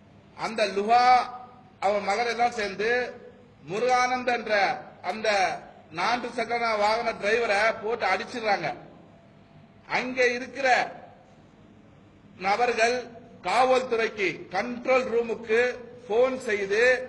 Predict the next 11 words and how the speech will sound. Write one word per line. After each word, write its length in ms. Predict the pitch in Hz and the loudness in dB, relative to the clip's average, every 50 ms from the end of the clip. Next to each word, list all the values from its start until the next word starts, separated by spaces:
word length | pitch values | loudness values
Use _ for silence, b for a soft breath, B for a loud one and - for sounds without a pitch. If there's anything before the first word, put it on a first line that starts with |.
| - - - - - - - - - | -12 -16 -18 -20 -20 -20 -18 -10 -6
தெரியப்படுத்துறாங்க, 680 | 196 240 254 254 247 247 220 208 220 214 208 196 185 | -4 0 0 0 0 0 -4 -4 -2 -2 -2 -2 -4
இங்க 180 | 190 214 214 214 | -6 -4 -4 -4
மிகப்பெரிய 420 | 208 208 208 220 214 220 226 240 | -4 -4 -6 -6 -4 -2 -2 -2
ஒரு 100 | 233 220 | -2 -2
சண்டை 240 | - 202 214 226 247 | -4 -6 -4 -4 -2
நடக்குதுன்னு 360 | 233 214 208 214 196 214 214 | -2 -2 -2 -4 -4 -6 -6
சொல்லிட்டு. 580 | 175 208 190 165 165 160 135 - - - - - - - - - - - - - - _ - - - - | -4 -6 -6 -6 -4 -6 -6 -8 -10 -16 -20 -20 -20 -20 -20 -20 -20 -20 -20 -20 -20 _ -20 -20 -20 -12
அந்த 460 | - - 220 233 233 240 226 220 202 - | -6 -6 -6 -4 0 2 2 2 2 0
கண்ட்ரோல் 460 | - 214 233 262 254 - 269 269 262 240 | -2 -4 -4 -4 -2 0 2 2 2 2
ரூம்ல 160 | 240 240 233 | 0 -2 -2
இருந்து 600 | 226 226 220 214 202 226 240 254 262 247 - | 0 -4 -4 -2 0 2 2 2 2 0 -2